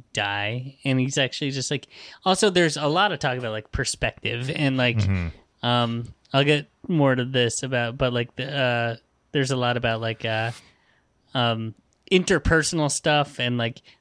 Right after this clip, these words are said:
Speaker 1: the further he gets away and getting the perspective and seeing how insignificant life and
Speaker 2: Yeah.
Speaker 1: our conflicts on Earth are,
Speaker 2: Right.
Speaker 1: the more he feels, like, at peace. And it's
Speaker 2: Mm-hmm.
Speaker 1: just kinda like, so I think he's just like, "I'm the only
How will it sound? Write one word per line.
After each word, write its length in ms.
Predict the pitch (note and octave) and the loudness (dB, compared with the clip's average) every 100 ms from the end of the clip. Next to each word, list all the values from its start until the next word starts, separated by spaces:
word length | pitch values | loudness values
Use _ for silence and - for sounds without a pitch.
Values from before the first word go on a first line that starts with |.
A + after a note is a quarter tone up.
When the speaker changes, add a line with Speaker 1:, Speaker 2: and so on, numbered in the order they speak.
| _ | _
Speaker 1:
the 80 | - | -12
further 460 | - D3+ D#3 D#3 C3+ | -6 0 2 2 0
he 140 | C#3+ | 0
gets 220 | C#3 B2 | -2 -2
away 280 | B2+ A#2+ B2 | -2 0 0
and 80 | A#2+ | 0
getting 240 | A#2 A#2+ | -4 -4
the 80 | A#2 | -6
perspective 600 | A2 B2+ - B2 - B2 | -4 -6 -6 -6 -6 -8
and 120 | A#2+ | -6
seeing 320 | A#2+ B2+ A#2+ A#2+ | -4 -2 -2 -2
how 160 | A#2 | -4
insignificant 760 | A#2 A#2+ B2 B2+ A2+ - A#2+ A#2 | -4 -4 -6 -6 -6 -6 -6 -4
life 380 | A#2 A#2 A#2 - - | -2 -4 -6 -20 -6
and 340 | C3+ B2 A#2 C#3+ | -4 -2 -4 -6
Speaker 2:
Yeah. 400 | D#3+ G#2+ G2 D#2 C#2+ | -4 2 2 2 0
Speaker 1:
our 160 | B2+ A#2 | -2 -2
conflicts 720 | - D3+ C#3 B2 C#3+ B2 - | -4 -4 -2 -2 -4 -4 -4
on 200 | A#2+ A#2 | -4 -4
Earth 340 | B2+ B2+ - | -2 -4 -4
are, 300 | B2 B2 B2 | -2 2 2
Speaker 2:
Right. 300 | D#2 D2+ D2 _ - | 2 0 -6 _ -6
Speaker 1:
the 80 | C3 | -4
more 220 | B2+ C3 | 0 0
he 120 | B2 B2 | 0 -4
feels, 340 | C3 A#2+ A2+ | -2 0 -2
like, 160 | A2+ - | -6 -4
at 240 | B2+ A#2 - | -4 -4 -6
peace. 520 | - C#3 C3+ - - | -4 -2 -2 -4 -8
And 240 | - B2 | 0 2
it's 100 | G2+ G2 | 4 2
Speaker 2:
Mm-hmm. 80 | |
Speaker 1:
just 160 | F#2+ - | 0 0
kinda 160 | B2 A#2 | -2 -2
like, 180 | A#2 - - - | -4 -10 -20 -8
so 140 | - | 0
I 80 | C#3 | 2
think 160 | D3+ D#3 | 2 -2
he's 120 | C3+ | -2
just 140 | C3 | -2
like, 220 | A#2 - _ - | -4 -6 _ -2
"I'm 140 | G#3 | 2
the 100 | G#3 | 2
only 280 | D#3+ E3 B2+ | 2 2 -2